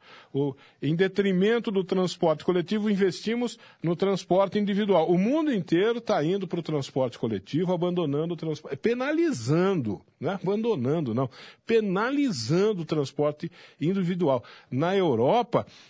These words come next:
tem certas cidades que, se você quiser ir no centro da cidade, andar com seu carro no centro da cidade, você paga pedágio.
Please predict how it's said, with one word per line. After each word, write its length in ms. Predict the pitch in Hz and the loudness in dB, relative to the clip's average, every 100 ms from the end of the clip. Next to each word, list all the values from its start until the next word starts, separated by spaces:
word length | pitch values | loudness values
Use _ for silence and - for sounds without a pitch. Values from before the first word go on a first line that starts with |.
| - | -4
tem 160 | 185 190 | 0 0
certas 440 | - 185 165 143 | 0 0 0 -4
cidades 440 | - 104 135 175 | -2 -2 0 0
que, 160 | - 180 | -2 -8
se 160 | - 180 | -4 -2
você 240 | 170 185 | -2 -2
quiser 380 | - 165 170 170 | -4 -2 0 2
ir 60 | |
no 120 | 175 135 | 0 -2
centro 420 | - 165 160 - | 0 0 0 -2
da 120 | 123 | -6
cidade, 480 | - 101 123 175 165 - - - | -4 -4 0 0 -2 -10 -18 -4
andar 320 | 151 147 170 | 0 2 0
com 140 | 180 160 | 0 0
seu 220 | - 160 | 0 0
carro 340 | - 143 120 | 2 2 2
no 120 | 131 | 0
centro 340 | 127 - 185 170 | -2 -2 -2 -2
da 80 | 131 | -4
cidade, 340 | - 156 180 - - | -2 -2 -2 -8 -12
você 140 | - | -6
paga 200 | 170 214 | -4 -2
pedágio. 540 | 214 226 196 190 180 | -2 -2 -2 -4 -8